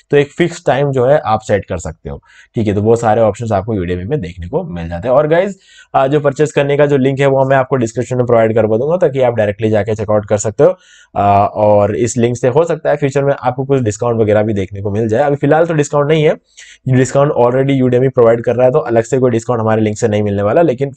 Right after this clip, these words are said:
हो सकता है फ्यूचर में आपको हमारे लिंक से भी डिस्काउंट देखने को मिल जाए। और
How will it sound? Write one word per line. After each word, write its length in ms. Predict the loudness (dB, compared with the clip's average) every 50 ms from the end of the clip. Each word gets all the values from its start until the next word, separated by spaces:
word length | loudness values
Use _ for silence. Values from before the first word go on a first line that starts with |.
| -2
हो 100 | 0 0 0
सकता 220 | -2 -2 -2 -2
है 60 | -4
फ्यूचर 260 | -2 -4 -6 -6 -6
में 120 | -4 -4 -4
आपको 180 | -6 -6 -6
हमारे 200 | -4 -4 -4 -4
लिंक 180 | -4 -6 -8 -8
से 120 | -8 -6
भी 140 | -2 -2 -2 -2
डिस्काउंट 400 | -2 -6 -6 -4 -4 -4 -4 -4
देखने 240 | -6 -8 -8 -8
को 120 | -6 -4 -4
मिल 160 | -4 -2 0
जाए। 140 | 0 0 0
और 320 | 2 2 0 0 0 -2